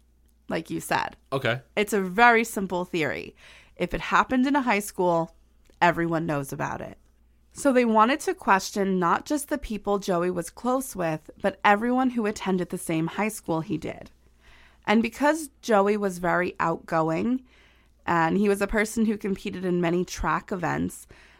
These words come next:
Speaker 1: they also wanted to question students of the schools Joey faced.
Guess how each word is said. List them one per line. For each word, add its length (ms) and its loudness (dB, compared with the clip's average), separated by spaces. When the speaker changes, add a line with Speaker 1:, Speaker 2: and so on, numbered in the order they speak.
Speaker 1:
they 140 0
also 380 4
wanted 320 2
to 120 -6
question 500 -2
students 480 -2
of 140 -4
the 100 -4
schools 720 -6
Joey 360 -4
faced. 680 -6